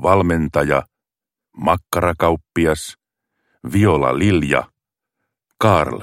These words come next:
Philip. Ensimmäinen luku. Hyvä Vallila. Joka vuosi Vallilassa pelataan erittäin tärkeä jalkapalloottelu. Vallilan edustusjoukkue vastaan Aurinkoniityn edustusjoukkue.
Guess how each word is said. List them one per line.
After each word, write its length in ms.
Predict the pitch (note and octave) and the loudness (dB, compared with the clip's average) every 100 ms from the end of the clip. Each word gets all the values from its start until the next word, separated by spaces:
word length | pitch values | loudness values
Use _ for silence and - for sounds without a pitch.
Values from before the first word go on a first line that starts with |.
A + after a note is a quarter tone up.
| - | -10
Philip. 360 | - B1+ E2+ - - _ _ _ _ _ _ _ _ _ _ _ _ _ _ _ - | -8 -8 -10 -16 -20 _ _ _ _ _ _ _ _ _ _ _ _ _ _ _ -2
Ensimmäinen 640 | A2+ A2+ F2+ D2+ D2 C#2 D2 | 0 2 0 -2 -2 -4 -4
luku. 340 | D#2 - - _ _ _ _ _ _ | -4 -6 -14 _ _ _ _ _ _
Hyvä 280 | D3 A2+ D2 | 2 2 2
Vallila. 520 | D2+ A#1+ G1+ - - - _ _ _ _ _ _ _ _ _ - - - - | 2 0 -4 -14 -16 -18 _ _ _ _ _ _ _ _ _ -20 -20 -8 -2
Joka 320 | C#3 D3+ B2 | 2 2 2
vuosi 340 | C3 A#2+ C#2+ | 2 0 0
Vallilassa 520 | D2+ D#2+ E2 F2+ - F#2 | 0 0 0 -2 -4 -4
pelataan 460 | C2+ C2+ - C2+ D2+ | 0 0 0 -2 0
erittäin 540 | A2+ C#3 A2 - A2 F#2+ | -2 -2 -4 -2 0 2
tärkeä 420 | G2 F2+ - D#2+ | 0 0 -2 0
jalkapalloottelu. 1200 | D2+ D#2 D2 C#2 B1+ B1 B1 - - - G#1+ - _ _ _ - - D2+ | 2 0 0 -4 -4 -4 -8 -10 -12 -10 -10 -12 _ _ _ -20 -10 0
Vallilan 440 | F2 E2+ F2+ G2 | 2 4 2 0
edustusjoukkue 920 | D2+ E2 - F2 F2+ F2+ - F#2 D#2+ | 0 -4 -4 -4 -2 -2 -2 -2 0
vastaan 440 | C2+ C#2+ - D2 D#2 | -2 -4 0 0 2
Aurinkoniityn 840 | A#2 A#2+ E2 C#2 C2+ B1+ - C#2 - | 0 0 -2 -4 -6 -6 -6 -6 -6
edustusjoukkue. 920 | C2+ - - - - - - - | -8 -10 -14 -12 -12 -14 -10 -10